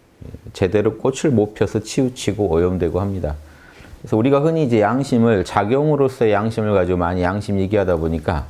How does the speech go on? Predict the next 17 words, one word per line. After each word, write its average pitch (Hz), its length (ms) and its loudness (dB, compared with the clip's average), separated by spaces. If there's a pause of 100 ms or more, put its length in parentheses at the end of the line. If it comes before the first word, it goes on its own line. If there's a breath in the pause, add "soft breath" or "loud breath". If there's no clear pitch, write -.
(440 loud breath)
특정 135 380 0
시간, 123 380 0
특정 131 380 0
공간, 95 420 0
특정 151 380 0
문화에 113 340 2
나타나는 104 720 0
올바른 92 560 2
마음, 73 540 -2 (560 soft breath)
이걸 120 240 2
가지고 107 260 2
양심의 107 420 2
잣대로 117 420 0
삼으려니까 110 720 0
안 80 120 -2
맞는 92 320 -2
거죠. 71 240 -8